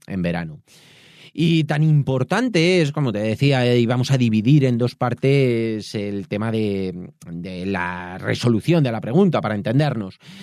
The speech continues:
eh, porque tan importante es el qué infusiones debo tomar, sino cómo debo hacerlas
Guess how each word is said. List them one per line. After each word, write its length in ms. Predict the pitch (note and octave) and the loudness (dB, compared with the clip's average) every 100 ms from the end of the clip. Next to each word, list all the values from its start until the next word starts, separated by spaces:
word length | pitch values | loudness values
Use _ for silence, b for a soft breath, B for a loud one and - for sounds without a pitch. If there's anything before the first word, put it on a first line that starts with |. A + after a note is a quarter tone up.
| D3+ | -4
eh, 380 | B2 B2 A2+ A2+ | 2 4 4 2
porque 300 | C3 B2+ B2+ | 0 0 0
tan 180 | B2 C3 | 0 2
importante 1080 | C3+ B2 A#2+ A#2 D3+ F#3 F3 C3+ C3 D3+ D3+ | 4 4 2 0 2 0 2 2 4 4 2
es 180 | D3 C3+ | 2 0
el 520 | A#2+ A#2 A2+ A2+ G2+ | 2 2 0 -2 -4
qué 160 | C#3+ E3+ | 0 2
infusiones 920 | F#3 D#3 D3+ B2+ - D3 D3+ B2+ A2+ | 4 2 2 -4 0 2 4 2 2
debo 180 | C3 C3 | 2 2
tomar, 440 | C3+ C#3+ C#3 - | 0 0 -2 -8
sino 400 | - - B2 A#2 - - | -8 -4 -4 -6 -14 -2
cómo 400 | F3+ F#3 G3 F#3 | 2 4 4 2
debo 420 | C3+ D#3+ E3 D3+ | 2 2 4 2
hacerlas 640 | B2 - D3 B2 B2+ D3+ | 0 0 0 0 -2 -4